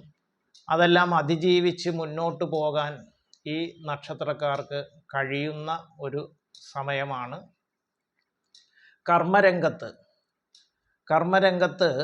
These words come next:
അപ്രതീക്ഷിതമായിട്ടുള്ള നേട്ടങ്ങൾ ഇടയ്ക്കിടയ്ക്ക് സംഭവിക്കുന്ന കാലയളവായിരിക്കും. പലതരത്തിലുള്ള പ്രതിസന്ധികൾ ഉണ്ടാകുന്നുണ്ടെങ്കിലും അപ്രതീക്ഷിതമായിട്ടുള്ള നേട്ടങ്ങൾ ഉണ്ടാകുന്നതാണ്.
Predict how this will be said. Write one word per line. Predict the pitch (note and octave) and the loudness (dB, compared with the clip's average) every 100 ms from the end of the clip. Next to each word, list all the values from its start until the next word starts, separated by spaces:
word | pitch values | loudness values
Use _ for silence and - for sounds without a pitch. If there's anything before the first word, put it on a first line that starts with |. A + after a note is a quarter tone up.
| D#3+ F3+ | -6 -8
അപ്രതീക്ഷിതമായിട്ടുള്ള | E3 - G3+ G3+ G#3 G3+ G#3 G#3 G3+ G3 F#3 F#3 F3+ F3 E3+ F3+ | -6 2 4 6 6 4 2 2 4 2 2 0 -2 0 2 0
നേട്ടങ്ങൾ | E3 D#3+ - E3 E3+ E3+ | 0 -2 0 -2 0 0
ഇടയ്ക്കിടയ്ക്ക് | E3 C#3 E3 - F#3 E3+ E3+ F#3 | 0 0 -2 -2 -2 0 -2 -4
സംഭവിക്കുന്ന | E3+ D#3+ D#3 C#3 D#3 C#3 D3+ D#3 | -4 -4 -6 -6 -8 -6 -8 -8
കാലയളവായിരിക്കും. | D3 C#3 C3 A#2+ A#2 F#2+ F#2 F#2+ _ _ | -4 -2 -2 -4 -6 -10 -12 -20 _ _
പലതരത്തിലുള്ള | B2+ B2+ D3 D3+ E3 D#3+ D#3+ | -6 0 0 0 -2 -2 -2
പ്രതിസന്ധികൾ | D#3 D3+ D3+ D#3+ D#3 E3 D#3+ | -4 -4 -4 -6 -4 -4 -4
ഉണ്ടാകുന്നുണ്ടെങ്കിലും | D3 C#3+ D3+ D3+ D3+ C#3+ C#3+ C#3+ D3 | -2 0 0 -2 -8 -6 -6 -6 -6
അപ്രതീക്ഷിതമായിട്ടുള്ള | D3 - D3+ D#3+ D3+ D#3+ D#3 D3+ C#3+ C#3+ C#3+ C#3 | -6 -6 -6 -8 -10 -10 -10 -8 -6 -8 -8 -8
നേട്ടങ്ങൾ | C3+ B2+ B2 - C#3 C#3+ C#3 | -6 -8 -6 -6 -4 -4 -6
ഉണ്ടാകുന്നതാണ്. | C3 C3 B2+ B2+ A#2+ A#2+ A#2 | -4 -4 -4 -6 -6 -8 -8